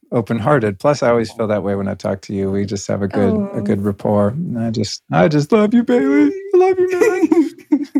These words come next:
Speaker 1: man.
Speaker 2: <laughs>
Speaker 1: Um, yeah. So the, the key defining characteristic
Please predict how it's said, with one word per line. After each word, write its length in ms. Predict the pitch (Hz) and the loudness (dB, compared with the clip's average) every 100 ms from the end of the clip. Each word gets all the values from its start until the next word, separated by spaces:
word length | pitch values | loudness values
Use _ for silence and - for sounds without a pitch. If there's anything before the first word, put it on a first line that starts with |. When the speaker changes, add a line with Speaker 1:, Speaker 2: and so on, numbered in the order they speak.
| 262 | -4
Speaker 1:
man. 0 | |
Speaker 2:
<laughs> 40 | - | -2
Speaker 1:
Um, 720 | 143 127 123 120 120 117 - _ _ _ - | 0 4 4 2 0 -4 -10 _ _ _ -8
yeah. 400 | 143 165 135 107 | 2 4 4 0
So 640 | 113 - 165 151 143 143 - _ _ _ _ _ _ _ _ _ - | -4 -2 2 2 2 -2 -8 _ _ _ _ _ _ _ _ _ -20
the, 1080 | 107 113 - - _ _ _ _ 147 147 135 | -20 -20 -20 -20 _ _ _ _ -8 -8 -6
the 140 | 151 147 | -8 -10
key 540 | - 220 220 220 196 - _ - 131 156 _ _ _ _ _ - | -8 -4 0 0 -2 -8 _ -20 -18 -20 _ _ _ _ _ -16
defining 1080 | 113 123 - 143 147 147 143 139 135 131 123 | -14 -14 -8 -6 -4 -4 -4 -4 -4 -6 -6
characteristic 1000 | - 123 117 120 110 107 - 113 101 | 0 0 0 -4 -2 -4 -4 -4 -4